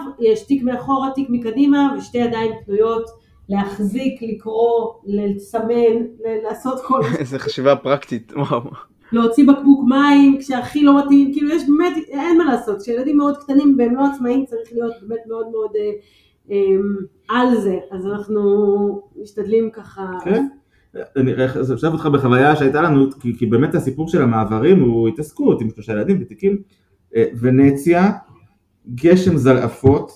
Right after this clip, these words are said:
Speaker 3: זלעפות, ואנחנו צריכים לעבור מה-Airbnb שלנו לרכבת. עכשיו, ונציה עם עגלה זה בלתי אפשרי, כי הכל גשרים ומדרגות, ו-, ו-, וגשם זלעפות, ואנחנו עם התיקים, מה אנחנו עושים? אז, אתה יודע, אני עם תיק צ'ימידן, תשעים ליטר על הגב,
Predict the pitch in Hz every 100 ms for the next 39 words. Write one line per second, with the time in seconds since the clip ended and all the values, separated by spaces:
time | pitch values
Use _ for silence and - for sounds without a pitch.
0 | _ 107 110 104 - 175 113 - 117 120
1 | - 147 131 123 156 127 113 110 - 139
2 | 131 131 117 156 185 185 190 202 196 -
3 | 104 113 113 147 156 107 101 _ _ _
4 | _ - 110 123 156 151 147 139 139 -
5 | _ - 110 117 117 127 139 123 - 107
6 | 107 104 139 120 117 - 110 110 123 160
7 | - _ _ 117 113 131 131 123 123 117
8 | 120 131 131 - _ _ 117 113 110 127
9 | 135 131 131 - _ _ - - 107 117
10 | - _ _ _ _ 98 - _ 120 143
11 | 139 139 131 127 185 135 127 123 123 127
12 | 131 - 185 185 139 147 139 131 120 160
13 | 190 190 117 117 120 _ 123 139 131 127
14 | - 190 185 185 170 160 139 135 165 160
15 | 147 131 120 131